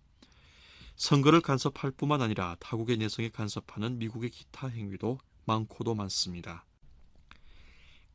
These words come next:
그라나다의 출병해서부터 바나마의 침입하기까지 그리고 이라크 전쟁으로부터 중동의 혼란세 이르기까지 미국은 무장 간섭이라는 방법으로 많은 나라와 지역의 동란과 전쟁을 가져다 주었습니다.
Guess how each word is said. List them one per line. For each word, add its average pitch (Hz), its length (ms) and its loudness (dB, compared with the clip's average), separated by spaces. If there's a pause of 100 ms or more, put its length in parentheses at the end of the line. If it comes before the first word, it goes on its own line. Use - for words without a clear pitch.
그라나다의 143 600 10
출병해서부터 123 1120 -2
바나마의 113 460 2
침입하기까지 123 1040 -2 (220)
그리고 131 320 6
이라크 131 400 2
전쟁으로부터 113 960 -2 (220)
중동의 120 460 2
혼란세 127 500 0
이르기까지 107 600 -6 (300)
미국은 113 480 0 (400)
무장 131 400 6
간섭이라는 120 600 0
방법으로 113 580 -4 (220)
많은 117 320 4
나라와 113 320 4
지역의 110 480 -2
동란과 120 480 -2
전쟁을 107 480 -4 (360)
가져다 113 380 2
주었습니다. 95 640 -4